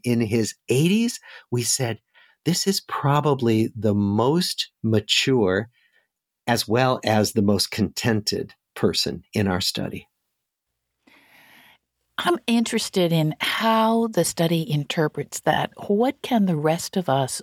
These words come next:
Speaker 2: learn from Leo?
Speaker 1: Well, one thing we can learn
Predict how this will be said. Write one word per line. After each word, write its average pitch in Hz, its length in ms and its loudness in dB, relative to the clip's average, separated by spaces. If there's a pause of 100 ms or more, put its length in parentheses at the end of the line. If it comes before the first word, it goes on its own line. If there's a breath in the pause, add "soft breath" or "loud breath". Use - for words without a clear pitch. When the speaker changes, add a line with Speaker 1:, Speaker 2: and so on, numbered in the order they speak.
Speaker 2:
learn 156 720 0
from 160 560 -2 (200)
Leo? 202 540 -2 (1800 soft breath)
Speaker 1:
Well, 165 140 -4
one 233 200 0
thing 208 220 2
we 139 140 2
can 123 320 -2
learn 107 300 2